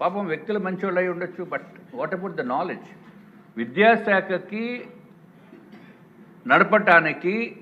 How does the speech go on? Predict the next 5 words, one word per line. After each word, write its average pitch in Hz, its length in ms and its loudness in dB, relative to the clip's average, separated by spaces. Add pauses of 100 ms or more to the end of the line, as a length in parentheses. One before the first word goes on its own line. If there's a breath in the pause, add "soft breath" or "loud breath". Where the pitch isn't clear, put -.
(580 loud breath)
అత్యంత 220 600 2
క్లిష్టమైన 208 800 0
శాఖ 185 340 4
అధ్యక్ష 147 360 0
విద్యాశాఖ. 131 580 -2